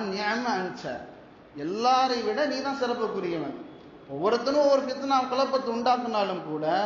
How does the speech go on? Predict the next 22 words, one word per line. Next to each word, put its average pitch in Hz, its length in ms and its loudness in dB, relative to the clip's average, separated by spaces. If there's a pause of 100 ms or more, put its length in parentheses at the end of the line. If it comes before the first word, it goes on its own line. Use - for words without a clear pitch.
(560)
உள்ளங்களில் 294 720 2
பிளவு 262 260 4
ஏற்படுத்தினீங்க, 233 800 0
நெருக்கமானவர்களுக்கு 262 1120 2
மத்தியில 220 520 -2 (120)
விரோதத்தை 254 520 4
ஏற்படுத்தினீங்க, 208 720 -2 (420)
நீ 180 120 0
தான் 262 260 0
சிறப்புக்குரியவன், 240 720 0
ஷைத்தான் 208 400 -4
பாராட்டுவான். 170 500 0
இந்த 147 120 -4
ஹதீஸ் 196 360 -4
நமக்கு 214 300 -4
இதுதான் 214 260 -2
உணர்த்துது. 196 440 -4 (440)
கணவன் 233 340 -2
மனைவி 208 280 -4
மட்டுமல்ல, 175 520 -4
நெருக்கமான 220 680 0
நண்பர்கள், 190 580 -4